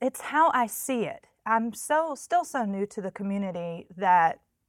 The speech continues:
it would be hard for me to define, but I do notice kind of,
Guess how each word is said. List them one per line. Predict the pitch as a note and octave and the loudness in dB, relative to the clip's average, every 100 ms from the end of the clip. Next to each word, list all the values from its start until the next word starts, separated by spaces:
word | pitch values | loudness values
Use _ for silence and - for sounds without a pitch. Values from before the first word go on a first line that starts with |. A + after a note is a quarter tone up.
| _ _ _ _ _ _ _ | _ _ _ _ _ _ _
it | A#3+ | 0
would | B3 | 2
be | G#3 | -2
hard | G#3 A#3+ A#3+ A#3+ | 4 8 8 6
for | A3 | -4
me | G#3 G#3+ G#3 G#3+ - - | -4 -4 -4 -8 -14 -6
to | A3 | -6
define, | F#3+ - F#3 F#3 A3 D#4 D#4 _ _ - | -4 0 2 4 2 -4 -12 _ _ 2
but | A3+ | 4
I | G#3+ F#3 _ _ _ _ | 4 2 _ _ _ _
do | - B3+ B3 G#3+ | -6 -4 -4 -6
notice | G3+ G#3 A3+ A#3 G#3 G#3 | -4 0 4 4 0 -4
kind | - G3+ F#3+ F3+ | -10 -8 -6 -4
of, | E3+ - | -4 -8